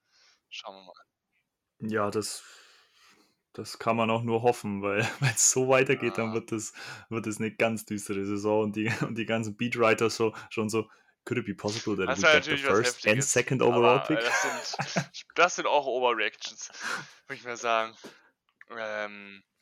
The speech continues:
Speaker 2: Definitiv, natürlich. Aber wie gesagt, ich kann's, kann's keinem,
Speaker 1: Ja, ja.
Speaker 2: also das ist, ich kann jeden verstehen, der ein bisschen overreacted, weil es einfach wirklich schlecht war. Also ich hab auch mit meiner Verwandtschaft, die war, war im Stadion,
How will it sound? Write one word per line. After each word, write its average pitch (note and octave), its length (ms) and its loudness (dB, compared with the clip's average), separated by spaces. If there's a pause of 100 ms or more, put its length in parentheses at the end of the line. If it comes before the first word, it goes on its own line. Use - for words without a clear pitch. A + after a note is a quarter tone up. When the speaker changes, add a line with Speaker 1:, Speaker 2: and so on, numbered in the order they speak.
(1000)
Speaker 2:
Definitiv, G#2+ 800 -2
natürlich. G#2 640 -4
Aber G2 420 -4
wie G#2 100 -4
gesagt, G2 380 -4
ich - 300 -10
kann's, - 480 -4
kann's A2 260 -4
keinem, G#2+ 380 0
Speaker 1:
Ja, G2+ 120 0
ja. F2 200 -4
Speaker 2:
also F2+ 320 -4
das - 200 -6
ist, - 280 -6
ich G2 100 -10
kann G2+ 140 -2
jeden G#2 180 0
verstehen, G2 320 -2
der F#2+ 120 2
ein F#2+ 40 -2
bisschen F#2+ 200 -6
overreacted, F#2 580 -2
weil D#2+ 100 -2
es D#2 100 -6
einfach - 420 -6 (100)
wirklich E2+ 460 -8
schlecht - 420 -4
war. D2 160 -8 (560)
Also F2+ 200 -8
ich F2 140 -4
hab G2 140 2
auch E2+ 240 0
mit - 260 -10
meiner F2+ 300 -4
Verwandtschaft, G#2 480 2
die F2+ 100 -6
war, G2 400 2
war G2 320 2
im G#2 80 -6
Stadion, G#2+ 500 0